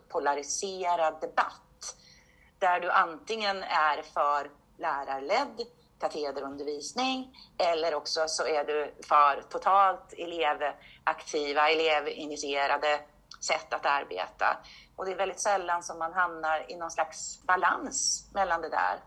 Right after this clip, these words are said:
Om man tittar på Waldorfpedagogiken utifrån det perspektivet så skulle man ju kunna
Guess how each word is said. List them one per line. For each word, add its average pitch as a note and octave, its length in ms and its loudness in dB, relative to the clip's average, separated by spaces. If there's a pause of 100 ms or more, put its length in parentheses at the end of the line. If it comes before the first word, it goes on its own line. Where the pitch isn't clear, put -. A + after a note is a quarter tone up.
(200)
Om G3 120 0
man G3 140 4
tittar B3 420 0
på A#3 220 -2
Waldorfpedagogiken E3 1300 -2
utifrån G3 420 -2
det D#4 240 2
perspektivet - 640 -2
så F3+ 100 -2 (180)
skulle - 440 2
man E3+ 200 2
ju E3 60 -2
kunna D#3+ 360 -2